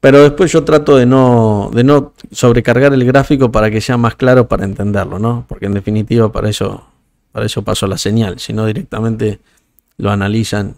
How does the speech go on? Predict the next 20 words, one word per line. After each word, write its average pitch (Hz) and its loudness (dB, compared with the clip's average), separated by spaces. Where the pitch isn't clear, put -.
ustedes 104 -2
y 107 -6
listo. - -8
Pero 120 2
obviamente 113 -2
siéntanse 104 -4
libres 110 0
de, 90 -8
de 101 -10
preguntarme, 110 -10
o 113 -2
bueno, 117 -4
podemos 107 -6
en 107 -10
algún 110 -8
momento 113 -4
subir 101 -6
alguno 107 -4
con 98 -8
etiquetas 107 -2